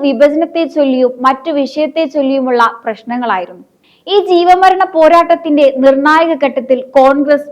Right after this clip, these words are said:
മുൻനിര നേതാവായ രാഹുൽ ഗാന്ധി വിദേശത്തായിരുന്നു. ഒരു തിരഞ്ഞെടുപ്പിന്റെ ഗതി നിർണയിക്കുന്ന സമയത്ത്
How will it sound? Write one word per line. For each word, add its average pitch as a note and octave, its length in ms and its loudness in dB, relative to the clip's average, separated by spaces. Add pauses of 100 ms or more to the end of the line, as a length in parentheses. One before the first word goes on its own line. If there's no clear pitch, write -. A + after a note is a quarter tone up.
മുൻനിര D4+ 340 2 (100)
നേതാവായ C#4+ 540 2 (160)
രാഹുൽ B3 340 0 (100)
ഗാന്ധി B3 300 -2 (100)
വിദേശത്തായിരുന്നു. A3 680 -4 (500)
ഒരു A4 200 4
തിരഞ്ഞെടുപ്പിന്റെ G4 640 -2 (100)
ഗതി D#4+ 260 2
നിർണയിക്കുന്ന D#4 540 -2
സമയത്ത് C4+ 520 -2